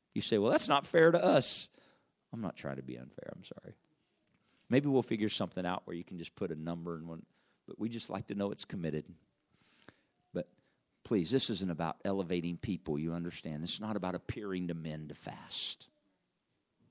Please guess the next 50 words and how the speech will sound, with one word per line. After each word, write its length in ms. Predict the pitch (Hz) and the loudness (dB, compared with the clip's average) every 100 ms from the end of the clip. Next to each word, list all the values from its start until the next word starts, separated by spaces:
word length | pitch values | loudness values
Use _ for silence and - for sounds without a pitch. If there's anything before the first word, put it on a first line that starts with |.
| _ _ - - _ _ | _ _ -20 -20 _ _
But 100 | 110 | 4
I 120 | 104 | 4
also 320 | 123 139 - 98 | 4 2 0 0
know 220 | 95 95 | 2 0
that 120 | 90 | 0
there's 160 | 95 - | -2 0
something 380 | 117 101 107 | -2 -2 -4
about 280 | 95 92 - | 0 0 0
putting 280 | - 101 95 | 0 0 0
your 100 | 92 | -4
name 340 | 90 104 113 | -2 -2 -2
down 280 | 95 90 87 | 0 0 -2
that 160 | 87 - | -6 -4
makes 300 | 92 - - | -4 -2 0
you 80 | 85 | 0
have 120 | 87 | 0
a 60 | 82 | -4
commitment 560 | 110 98 - 76 - | -4 -4 -4 -12 -6
too, 200 | - 90 | -4 -4
so 180 | - 78 | -4 -2
there's 160 | 87 92 | -2 0
value 440 | 92 80 80 78 | 0 0 -6 -6
in 120 | 78 | -6
that, 300 | 87 90 - - - _ _ _ _ _ _ _ _ | -8 -8 -12 -18 -20 _ _ _ _ _ _ _ _
right? 240 | - 110 - _ _ | -6 -6 -6 _ _
And 140 | 127 | -4
when 100 | 127 | -4
you 80 | 131 | -4
can 180 | - 123 | -2 2
look 200 | 123 123 | 2 2
and 100 | 110 | 0
see 120 | - | 2
somebody's 480 | 113 117 107 104 101 | 2 2 2 0 0
name 300 | 107 113 117 | 0 0 0
beside 480 | 107 - 98 107 113 | 0 2 4 4 2
you 240 | 120 120 117 - _ | -4 -4 -10 -20 _
or 140 | - 98 | 0 0
on 120 | 101 | 2
the 60 | 92 | 2
day 180 | 104 | 2
before 420 | 104 101 107 107 117 | 0 -2 -2 2 2
or 40 | |
the 120 | 101 | 2
day 240 | 95 104 101 | 4 6 6
after, 480 | 104 - 69 113 - _ _ _ _ | 4 0 -8 -8 -12 _ _ _ _
it 60 | - | -8
sort 240 | - 143 | -2 2
of 80 | 131 | 2
encourages 720 | 139 - - 139 92 - - 147 | 2 2 2 4 2 0 -2 -4
you, 160 | - | -4